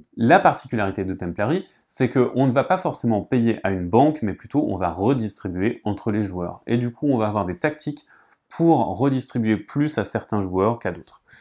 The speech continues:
Comment est-ce que ça se passe ? Donc au début de chaque manche, on va avoir une personne qui va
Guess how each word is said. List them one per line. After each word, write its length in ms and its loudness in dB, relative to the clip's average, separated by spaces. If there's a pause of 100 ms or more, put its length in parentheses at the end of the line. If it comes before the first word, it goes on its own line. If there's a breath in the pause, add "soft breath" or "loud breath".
(300 soft breath)
Comment 260 8
est-ce 140 0
que 80 0
ça 100 -2
se 100 -10
passe ? 160 -6
Donc 220 0
au 60 4
début 420 2
de 300 -2
chaque 280 -4
manche, 440 0 (160)
on 100 0
va 260 0 (440 soft breath)
avoir 560 0
une 200 4
personne 380 -2
qui 80 -10
va 220 -4